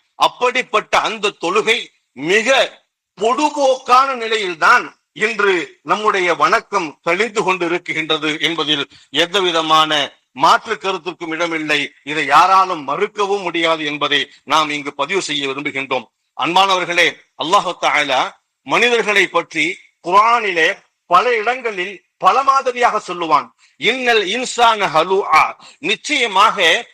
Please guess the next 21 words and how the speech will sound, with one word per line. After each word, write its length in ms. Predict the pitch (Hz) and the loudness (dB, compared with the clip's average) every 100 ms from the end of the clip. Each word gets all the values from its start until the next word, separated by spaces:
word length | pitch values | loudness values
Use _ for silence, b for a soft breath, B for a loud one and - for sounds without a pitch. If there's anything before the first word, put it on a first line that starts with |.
| _ | _
மனிதன் 720 | 143 165 208 262 220 214 247 - | -4 0 0 0 -4 -6 -6 -2
அவசரக்காரனாக 1120 | 180 254 - 277 226 208 196 185 175 165 147 | 0 0 0 -2 -2 -2 2 2 2 0 -2
இருக்குகின்றான். 580 | 139 147 139 147 135 127 | -8 -10 -14 -4 -2 0
எல்லாத்துக்கும் 520 | 180 262 311 302 302 | -4 0 0 0 -2
அவசரம், 440 | 233 185 156 113 - _ _ - | -2 -2 -6 -10 -12 _ _ -6
எதுக்கெடுத்தாலும் 680 | 175 285 311 294 - 302 | -4 -2 -2 -2 2 2
அவசரம். 560 | 277 233 - 165 123 - _ _ | 2 -2 -4 -8 -8 -14 _ _
இதை 140 | 208 220 | -8 -4
உடனே 320 | 185 277 330 | -4 -2 -2
செஞ்சிடணும் 500 | 233 254 226 196 135 - _ | -4 -4 -2 -2 -6 -12 _
அல்லது 340 | 175 262 240 | -2 0 0
உடனே 400 | 208 285 330 302 | 0 0 0 -2
முடிச்சிடணும் 480 | 269 240 247 180 131 - - | -4 -4 -2 -2 -6 -12 -4
அல்லது 360 | 202 277 254 | -2 0 -2
உடனே 300 | 202 294 339 | -2 0 0
தொழுது 400 | 262 269 269 247 | 0 -4 -2 -4
முடிச்சிடணும், 420 | 220 202 190 160 - _ | -4 -4 -2 -2 -4 _
இப்படி 600 | 180 202 240 190 240 240 - | -12 -6 -4 -2 -2 -4 -6
எல்லாத்துக்குமே 880 | 151 190 240 269 277 269 269 254 262 | -4 -2 2 4 4 0 -10 -6 2
அவசரக்காரனாக 920 | 214 220 247 247 226 190 185 185 165 | 2 2 -2 -4 -2 0 2 0 0
இருக்குகின்றான். 800 | 160 175 175 147 151 139 175 190 | -4 -6 -8 -6 -4 2 2 0